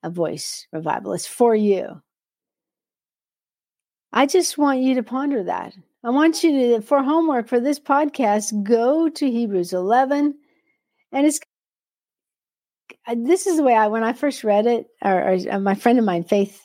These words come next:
uh, Michelle Tufford with Faith in Business on Thursdays, we, we do that at night. And I remember her just getting wrecked by that verse, and I saw it, and I got wrecked. So here we are, two, two people on a podcast just speechless.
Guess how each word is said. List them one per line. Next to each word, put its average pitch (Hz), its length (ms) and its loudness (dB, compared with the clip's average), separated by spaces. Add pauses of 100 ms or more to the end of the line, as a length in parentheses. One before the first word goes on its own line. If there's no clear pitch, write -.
(120)
uh, 190 60 -8
Michelle 190 400 0
Tufford 196 400 -2
with 175 140 -4
Faith 208 320 0
in 180 120 -2
Business 190 420 0
on 160 140 -2
Thursdays, 180 540 0
we, 160 280 -4
we 180 260 0
do 180 180 2
that 175 220 2
at 160 120 2
night. 175 440 -6 (800)
And 247 220 2
I 247 40 4
remember 269 360 2
her 247 240 0
just 233 260 -6
getting 240 240 -2
wrecked 220 260 -2
by 202 120 0
that 190 180 -2
verse, 196 240 0
and 220 100 -4
I 247 140 2
saw 180 400 2
it, - 80 -10
and 220 80 -6
I 302 160 2
got 208 220 0
wrecked. 190 260 -4
So 247 80 -2
here 294 160 2
we 330 140 2
are, 269 100 2
two, 320 220 -2 (160)
two 320 140 0
people 311 420 0
on 220 140 -4
a 202 60 -6
podcast 233 560 -2
just 220 180 -6
speechless. - 840 -4